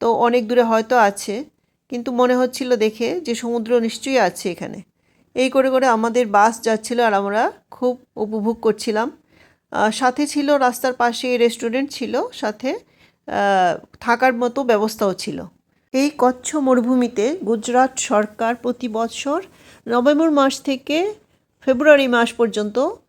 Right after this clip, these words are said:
রান উৎসব আয়োজন করেন। সেই উৎসবে দেখার মতো অনেক কিছুই থাকে।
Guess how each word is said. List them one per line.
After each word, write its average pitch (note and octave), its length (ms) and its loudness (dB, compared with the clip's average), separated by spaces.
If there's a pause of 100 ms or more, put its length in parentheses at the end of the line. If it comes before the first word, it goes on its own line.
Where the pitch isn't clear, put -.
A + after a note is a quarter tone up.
(240)
রান B3 320 2 (120)
উৎসব C4+ 480 0 (360)
আয়োজন G#3 460 2
করেন। F#3 340 -2 (1500)
সেই C#4+ 240 0
উৎসবে C4+ 520 -2
দেখার A#3 360 0
মতো B3+ 380 -2
অনেক B3 260 0
কিছুই C4 340 -4
থাকে। G#3+ 500 -10